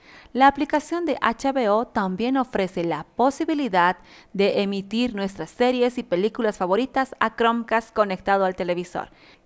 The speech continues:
y posteriormente controlar aspectos de la reproducción como el volumen o el video directamente desde el celular.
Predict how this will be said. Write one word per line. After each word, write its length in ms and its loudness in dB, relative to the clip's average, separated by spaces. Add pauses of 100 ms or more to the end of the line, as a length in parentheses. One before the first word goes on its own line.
y 160 -2
posteriormente 960 0
controlar 560 2
aspectos 600 -2
de 100 2
la 160 0
reproducción 880 0
como 320 -2
el 80 -2
volumen 580 2
o 100 0
el 100 0
video 420 2
directamente 800 -2
desde 560 -2
el 140 -4
celular. 640 -2